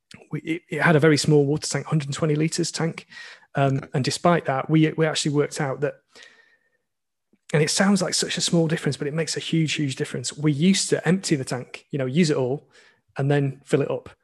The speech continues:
Speaker 1: doing jerry can runs.
Speaker 2: Hmm.
Speaker 1: And that was a pain in the neck, you know, back and forwards with jerry cans is a pain in the neck.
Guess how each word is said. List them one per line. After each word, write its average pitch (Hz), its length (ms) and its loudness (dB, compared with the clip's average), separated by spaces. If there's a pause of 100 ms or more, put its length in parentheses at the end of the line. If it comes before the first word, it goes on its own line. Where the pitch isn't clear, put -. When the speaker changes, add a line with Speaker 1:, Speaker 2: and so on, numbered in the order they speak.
(540)
Speaker 1:
doing 143 220 4
jerry 139 220 4
can 127 200 -4
runs. 120 360 -10 (320)
Speaker 2:
Hmm. - 100 -8
Speaker 1:
And 143 100 -2
that 147 80 -2
was 143 100 -4
a 143 60 -2
pain 139 240 -2
in 123 60 -4
the 123 80 -2
neck, - 300 -10 (180)
you 135 80 -6
know, 120 140 -4 (580)
back - 200 -4
and 143 100 -6
forwards 135 400 -2
with 147 100 -10
jerry 135 160 -2
cans 123 220 -10
is 131 100 -10
a 135 40 -10
pain 147 160 -8
in 127 80 -8
the 127 60 -8
neck. - 260 -14